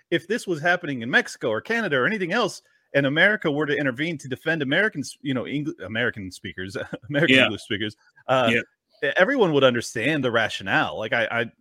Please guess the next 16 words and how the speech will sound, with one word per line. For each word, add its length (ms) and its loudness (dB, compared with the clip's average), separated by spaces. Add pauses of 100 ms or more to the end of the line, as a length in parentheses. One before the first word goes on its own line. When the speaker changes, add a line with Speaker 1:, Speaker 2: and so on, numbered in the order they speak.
(140)
Speaker 1:
I 60 0
probably 360 -6
wouldn't 400 -6
support 520 -4
the 160 -6
invasion 480 -4
either, 340 0
but 140 0
I 80 2
would 160 -8
still 340 -2
understand 460 -4
the 40 -4
rationale. 500 -2
And 100 -4
yet 160 2